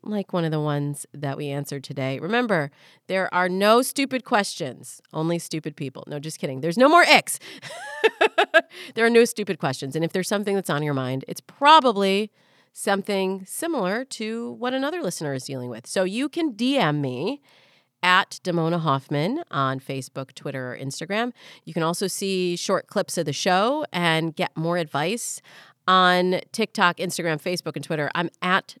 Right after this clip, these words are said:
Damona Hoffman on all of the platforms. And even if you don't have a question yet, I would love for you to be following and become a part of my community. Our phone lines are also open twenty-four seven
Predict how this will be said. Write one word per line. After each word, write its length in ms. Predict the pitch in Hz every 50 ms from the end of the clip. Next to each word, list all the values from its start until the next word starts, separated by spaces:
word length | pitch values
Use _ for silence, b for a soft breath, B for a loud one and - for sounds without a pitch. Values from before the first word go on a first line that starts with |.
| -
Damona 360 | - 175 170 175 170 165 165 151
Hoffman 500 | 147 156 151 147 - - 135 135 135 139 -
on 200 | 180 202 190 180 -
all 220 | - 214 247 269 285
of 100 | 262 220
the 80 | 208
platforms. 720 | - - 180 160 151 - - - 165 156 151 156 156 156 165
And 140 | 156 156 - B B B B B B
even 220 | 294 330 320 320
if 100 | 311 -
you 80 | 277 247
don't 140 | 262 254
have 100 | 247 233
a 40 | 220
question 420 | - 214 190 185 - - - 165 156
yet, 380 | 151 143 139 135 - - - - _ -
I 120 | - 170
would 180 | 165 170 160 160
love 300 | 165 175 175 170 175 170
for 160 | - - 165
you 280 | 156 156 156 160 156 147
to 200 | - - 165 151
be 220 | 151 143 143 139
following 640 | 135 - 156 160 175 185 190 185 202 214 226 240 - -
and 220 | 156 147 143 143
become 260 | 139 131 - 147 131
a 60 | 131 127
part 200 | - 143 123 113
of 60 | 127
my 120 | - 113
community. 600 | 117 - 127 120 117 110 113 117 110 113 120 127 - B B B B B B B B B -
Our 120 | 180 175
phone 240 | - - 202 208 208
lines 280 | 214 208 202 208 208 208
are 100 | 180 156
also 380 | - 156 160 156 - 175 151 -
open 320 | - 165 165 - 160 151 147
twenty-four 480 | - - 220 220 208 190 - 170 147
seven 400 | 135 - 143 127 127 127 127 131